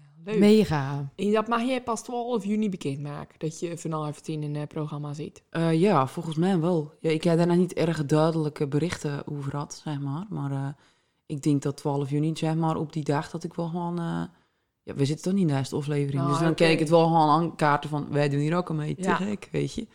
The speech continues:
Speaker 2: Ja.
Speaker 3: En ik heb er echt zin in.
Speaker 2: Ja, snap
Speaker 1: Leuk.
Speaker 2: ik. Ook met je eigen muziek. Dat is zo leuk.
Speaker 3: Ja, ja, precies. Want ik, eh, ik had mijn eigen noemen naar The Voice. Ik ga nog ergens aan meedoen, weet of, ehm, zeker in het,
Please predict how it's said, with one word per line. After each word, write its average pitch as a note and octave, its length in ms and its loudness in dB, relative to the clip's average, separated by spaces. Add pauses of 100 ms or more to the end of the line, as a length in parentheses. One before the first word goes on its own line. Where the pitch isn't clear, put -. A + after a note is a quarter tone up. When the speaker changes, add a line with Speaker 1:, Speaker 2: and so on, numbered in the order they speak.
Speaker 2:
Ja. E3+ 320 -6 (180)
Speaker 3:
En E3 140 4
ik E3 100 4
heb C#3+ 160 6
er C#3+ 80 0 (220)
echt - 260 2
zin G#3 200 8
in. B2+ 280 2 (180)
Speaker 2:
Ja, E3+ 380 2
snap G3 240 2
Speaker 1:
Leuk. F3+ 160 4
Speaker 2:
ik. - 20 6
Ook A#3 120 8
met A3 100 8
je F#3 80 10
eigen F#3 220 6
muziek. F3+ 300 6
Dat G3+ 140 -2
is A3+ 100 -6
zo G3+ 100 -2
leuk. G3+ 120 8
Speaker 3:
Ja, A3 300 8
ja, G#3+ 180 8
precies. A3 520 4
Want F#3+ 140 0
ik, A3+ 160 4
eh, G#3+ 180 8
ik G#3+ 140 4
had A3 120 4
mijn G#3+ 160 6
eigen G#3 300 8
noemen A3 200 6
naar G3 140 4
The G3 60 4
Voice. G3 260 2
Ik - 60 -8
ga G3 100 -2
nog G3 260 2
ergens G3 300 0
aan F3+ 80 2
meedoen, E3 340 2
weet D#3 160 -2
of, C#3+ 280 -2 (480)
ehm, D#3 540 -2 (300)
zeker F#3+ 360 4
in E3+ 100 4
het, E3 200 -2